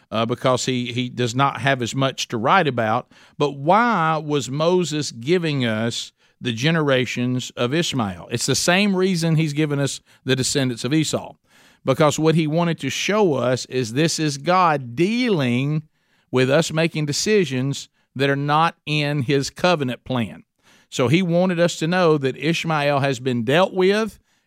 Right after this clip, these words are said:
and he's now removed from the narrative because he was not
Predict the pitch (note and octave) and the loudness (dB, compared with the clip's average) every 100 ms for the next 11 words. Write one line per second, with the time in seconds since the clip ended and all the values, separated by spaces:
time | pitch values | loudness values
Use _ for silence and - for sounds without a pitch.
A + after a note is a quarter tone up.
0 | - A#2 C#3+ C#3 C#3+ D3 D3 C#3+ C#3+ D#3+ | -8 -4 -2 -2 0 2 2 0 2 0
1 | F3+ D#3+ E3+ F3 E3+ F3 D#3+ A2+ - _ | 0 -2 -2 -2 0 2 2 0 -6 _
2 | _ _ _ _ A#2+ B2+ B2 - D#3 D3 | _ _ _ _ -4 0 0 0 0 0
3 | C#3 B2+ D#3+ F#3+ D3 D3 - | -2 0 2 4 2 0 -10